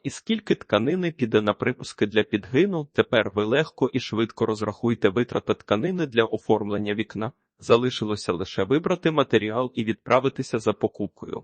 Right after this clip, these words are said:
Дев'ять. Інтер'єр з планами на майбутнє. Як створити інтер'єр для холостяка, який в найближчому майбутньому планує обзавестися сім'єю, і щоб йому було комфортно жити тут і зараз.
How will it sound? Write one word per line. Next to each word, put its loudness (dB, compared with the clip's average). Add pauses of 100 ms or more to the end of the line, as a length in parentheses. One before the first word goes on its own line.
Дев'ять. 6
Інтер'єр 2
з -14
планами 4
на 0
майбутнє. 0 (140)
Як 2
створити 0
інтер'єр 2
для 2
холостяка, -2 (200)
який 4
в -4
найближчому 0
майбутньому 0
планує 0
обзавестися -2
сім'єю, 0 (140)
і -12
щоб 0
йому 0
було 2
комфортно 0
жити -2
тут -4
і -2
зараз. 0